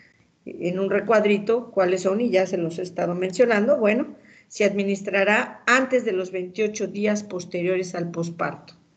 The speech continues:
Entonces, lo ideal es dentro de las setenta y dos horas para la mayor reducción y si no,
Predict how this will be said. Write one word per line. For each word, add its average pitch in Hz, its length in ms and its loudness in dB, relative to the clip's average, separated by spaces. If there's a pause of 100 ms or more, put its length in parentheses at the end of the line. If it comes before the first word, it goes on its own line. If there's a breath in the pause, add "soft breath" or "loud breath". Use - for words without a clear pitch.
(400)
Entonces, 233 240 4
lo 240 100 4
ideal 269 380 6
es 339 160 0
dentro 262 260 0
de 240 60 2
las 208 80 -4
setenta 208 340 -2
y 208 60 2
dos 247 200 2
horas 320 280 6
para 196 260 0
la 190 80 -4
mayor 196 300 -4
reducción 240 440 0
y 247 60 -2
si 202 160 -4
no, 233 420 -4